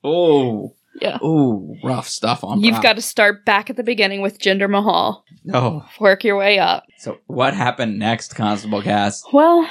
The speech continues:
Speaker 2: next we had Jerry the King come out to guest announce.
Speaker 1: Okay.
Speaker 2: We had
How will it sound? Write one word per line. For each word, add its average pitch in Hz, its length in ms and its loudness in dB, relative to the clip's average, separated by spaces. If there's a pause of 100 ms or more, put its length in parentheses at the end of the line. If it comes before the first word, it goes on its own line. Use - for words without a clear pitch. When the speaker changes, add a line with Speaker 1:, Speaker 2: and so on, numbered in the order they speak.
Speaker 2:
next 294 380 4
we 330 120 4
had 254 260 6
Jerry 220 260 4
the 339 80 0
King 302 300 2
come 302 140 4
out 285 180 4
to 269 100 2
guest 185 320 0
announce. 339 640 2 (140)
Speaker 1:
Okay. 123 460 0
Speaker 2:
We 269 60 6
had 403 100 8